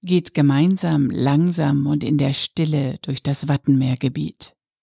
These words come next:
Wenn eine Person eine Sinneswahrnehmung hat, die sie mit der Gruppe teilen möchte, gibt sie einen Hinweis darauf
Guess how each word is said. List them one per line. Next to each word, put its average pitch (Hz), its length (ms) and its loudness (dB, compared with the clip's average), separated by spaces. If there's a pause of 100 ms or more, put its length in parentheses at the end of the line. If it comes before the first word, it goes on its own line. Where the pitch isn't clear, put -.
(880)
Wenn 131 280 0
eine 143 260 2
Person 160 640 -2
eine 151 240 2
Sinneswahrnehmung 147 1040 2
hat, 160 240 -4 (580)
die 160 80 2
sie 143 140 2
mit 131 180 -2
der 135 100 2
Gruppe 160 420 -2
teilen 165 440 0
möchte, 160 500 0 (420)
gibt - 180 -8
sie - 140 0
einen 185 220 2
Hinweis 147 600 2
darauf - 680 -6